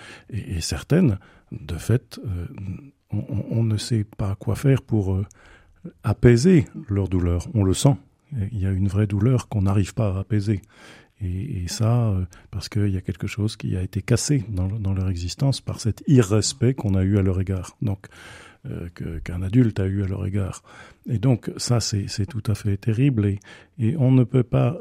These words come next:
ça, c'est, j'allais dire, c'est, c'est de l'ordre, euh,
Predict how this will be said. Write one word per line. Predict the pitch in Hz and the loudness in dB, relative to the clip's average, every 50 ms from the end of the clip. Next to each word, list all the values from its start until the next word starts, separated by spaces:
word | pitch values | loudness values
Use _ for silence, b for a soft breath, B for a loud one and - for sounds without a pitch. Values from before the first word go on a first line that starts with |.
| 196 | -10
ça, | - - - - 131 131 | -10 -6 -2 0 2 2
c'est, | - - - 113 104 98 92 - B B B B B B _ | 0 0 0 2 2 2 0 -2 B B B B B B _
j'allais | 104 95 98 95 104 | -4 -2 0 0 0
dire, | 104 113 135 120 - | 2 2 2 2 2
c'est, | - - 104 104 - - | 0 -2 -2 -4 -4 -4
c'est | - - 113 110 | -6 -4 -4 -2
de | 92 104 | 0 0
l'ordre, | 101 101 110 110 110 107 104 98 92 95 95 87 B B B B B B B B | 2 2 4 4 4 2 2 0 -2 -2 -2 -4 B B B B B B B B
euh, | - | -20